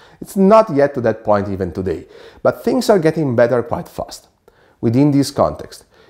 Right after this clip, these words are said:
if you can only hire a few expensive engineers, there is only so much you can do. You end up quite soon in a scenario where you cannot go to the market with the velocity you were looking for.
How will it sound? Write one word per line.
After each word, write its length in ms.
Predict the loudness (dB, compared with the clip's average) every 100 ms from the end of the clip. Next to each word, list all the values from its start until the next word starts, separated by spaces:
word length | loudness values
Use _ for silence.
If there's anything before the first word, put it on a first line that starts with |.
| -6
if 160 | -2
you 80 | 0
can 160 | 4 4
only 300 | 4 4 0
hire 300 | 2 2 2
a 80 |
few 200 | 0 0
expensive 500 | 0 -2 -4 -4 -2
engineers, 680 | -4 -4 -6 -6 -8 -12 -18 _
there 120 | 0
is 160 | 2 2
only 240 | 2 2
so 220 | 0 0
much 320 | 2 0 -2
you 80 | -4
can 200 | -2 -2
do. 220 | -2 -6 -12 _ _ -20 -20 0
You 140 | 4
end 200 | 4 6
up 220 | 4 2
quite 200 | -2 -4
soon 300 | -4 -2 -2
in 160 | 0 -4
a 60 | -4
scenario 480 | -2 2 4 4
where 240 | 4 4 2
you 100 | 0
cannot 400 | -2 0 0 2
go 140 | 0
to 200 | 0 -4
the 100 | -2
market 480 | 2 2 2 -4 -8
with 180 | -8 -6
the 60 |
velocity 560 | -6 0 0 0 -6 -8
you 180 | -8 -6
were 140 | -2
looking 300 | 0 0 -2
for. 320 | -6 -14 -16